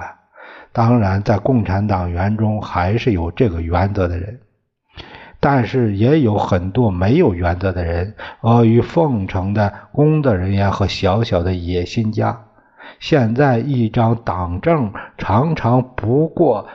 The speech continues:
成为他的持有者，希望在我们社会主义社会里寻找一个安乐窝的招牌，如此而已。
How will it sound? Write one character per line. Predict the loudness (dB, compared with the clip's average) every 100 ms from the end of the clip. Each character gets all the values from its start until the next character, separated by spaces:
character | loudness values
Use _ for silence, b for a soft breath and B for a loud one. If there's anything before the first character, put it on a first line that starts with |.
| B
成 | -4 0 2
为 | 0
他 | -2 -2 0
的 | 0
持 | -2 -4 0 2
有 | 4 2
者， | 2 0 -2 B B
希 | -8 0 4
望 | 4 2 2
在 | 2
我 | 2 0
们 | 0 0
社 | 0 0 2
会 | 0 -2
主 | -2
义 | -2 -4 -6 _ -12
社 | 0 2 2
会 | 2 2
里 | 0 -2 -4 -4 B B
寻 | -4 -2 0
找 | 0 0
一 | 0 0
个 | 0
安 | 2 2 4 2 2
乐 | 2 2 2
窝 | 2 4 4 2
的 | -2
招 | 0 2 2
牌， | -2 -10 -14 _ B B B _ _ _
如 | 0 4 4 4 0
此 | 0 -4
而 | 0 0 0
已。 | -2 -8